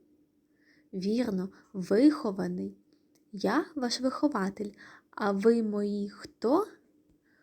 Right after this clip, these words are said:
Вихованці, так. Що повинен робити лікар? Вірно, лікувати. А як називається заклад, де працює лікар?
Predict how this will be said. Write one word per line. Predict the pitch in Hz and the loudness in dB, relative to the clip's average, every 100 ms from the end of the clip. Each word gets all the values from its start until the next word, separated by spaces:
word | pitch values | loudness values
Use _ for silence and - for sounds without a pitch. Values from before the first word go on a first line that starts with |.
| _ _ _ | _ _ _
Вихованці, | 208 190 226 - 381 370 240 208 214 - 254 - _ - | -4 4 4 4 2 2 0 -2 -8 -12 -14 -16 _ -8
так. | 226 202 - _ _ _ _ _ _ _ _ _ _ | -6 -8 -14 _ _ _ _ _ _ _ _ _ _
Що | - - - 311 | -12 -6 2 2
повинен | 349 320 262 254 240 | 4 2 2 0 0
робити | 254 262 277 277 330 | 0 2 2 4 8
лікар? | 320 285 - 202 208 - _ _ _ _ _ _ _ _ _ 220 | 8 6 2 -12 -12 -16 _ _ _ _ _ _ _ _ _ -10
Вірно, | 190 233 254 196 190 - - - | -2 0 2 0 -2 -8 -18 -6
лікувати. | 190 185 190 - 349 339 262 226 - 240 _ _ _ _ _ | 0 2 2 4 4 4 2 0 -8 -14 _ _ _ _ _
А | - 196 | -8 -4
як | 208 202 277 359 - | -2 2 2 2 0
називається | 277 233 226 226 233 226 220 | -2 -2 -2 -2 -2 -4 -6
заклад, | - 269 247 214 196 | -2 -2 -2 -4 -2
де | 240 | -2
працює | 240 302 302 - 277 233 | 4 4 4 4 2 2
лікар? | 226 208 208 208 208 | 0 -2 -4 -12 -14